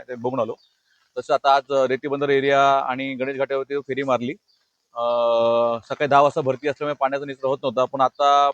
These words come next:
पाण्याचा निचरा होतोय तिथून, त्यामुळे अजून पाण्याची लेवल खाली आहे. पण तरी पण आज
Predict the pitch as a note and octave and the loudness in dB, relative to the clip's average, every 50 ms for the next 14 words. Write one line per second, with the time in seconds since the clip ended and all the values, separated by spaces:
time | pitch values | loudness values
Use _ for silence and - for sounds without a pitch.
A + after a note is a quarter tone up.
0 | - C3+ C3 C3 C#3 C#3 D3 C#3 C3+ C3+ C#3+ C3 B2+ C3+ D3 C#3 C3 B2 G2+ A#2+ | 0 -2 -2 -2 -4 -6 -8 -10 -8 -6 -4 -4 -4 -2 -4 -4 -4 -6 -8 -10
1 | C3+ F3 _ _ _ _ B2 B2 A#2+ B2+ B2+ C#3 B2+ - B2+ B2 C3 C3 - C3 | -10 -12 _ _ _ _ -10 -6 -4 -4 -4 -4 -2 -2 -2 -2 -2 -4 -6 -4
2 | C3 C3+ C#3 - - B2 B2+ C#3 C3+ A#2+ A2+ - - _ _ _ _ _ _ _ | -2 -2 -2 -2 -4 -4 0 0 0 0 0 -4 -8 _ _ _ _ _ _ _
3 | - C3 B2 - C#3 D3+ C#3+ D3 D3 D3 | -8 -6 -4 -2 -4 -2 -2 0 0 0